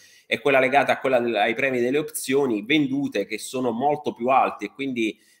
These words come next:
eh, le cosiddette mani forti del mercato, i ve-, investitori istituzionali avrebbero, sarebbero molto felici, non dico che sono contenti, ma sarebbero felici di chiudere il, la, il terzo venerdì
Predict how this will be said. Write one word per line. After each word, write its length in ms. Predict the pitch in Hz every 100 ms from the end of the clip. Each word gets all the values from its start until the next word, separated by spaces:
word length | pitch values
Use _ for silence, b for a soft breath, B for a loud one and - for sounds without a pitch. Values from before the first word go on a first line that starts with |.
| -
eh, 140 | 101
le 480 | 110 117 120 113 110
cosiddette 580 | 117 113 113 131 123 113
mani 200 | 113 107
forti 320 | 120 117 110
del 140 | 107
mercato, 440 | 107 107 190 180 113
i 80 | 101
ve-, 100 | 113
investitori 640 | 104 107 113 - 107 123
istituzionali 920 | 117 - 127 131 - 147 120 123 104 92 b b b -
avrebbero, 500 | 117 135 135 127 120
sarebbero 340 | 123 123 123
molto 420 | 139 208 151 117
felici, 500 | - 110 104 90 85
non 140 | 98 107
dico 220 | 117 104
che 60 |
sono 240 | 104 127 151
contenti, 420 | 175 117 117 101
ma 100 | 101
sarebbero 400 | 98 120 117 117
felici 400 | 123 120 117 104
di 100 | 98
chiudere 400 | 117 120 107 101
il, 100 | 104
la, 1000 | 101 98 98 98 90 104 107 98 92 92
il 80 | 92
terzo 300 | - 127 -
venerdì 600 | 113 110 107 120 110 -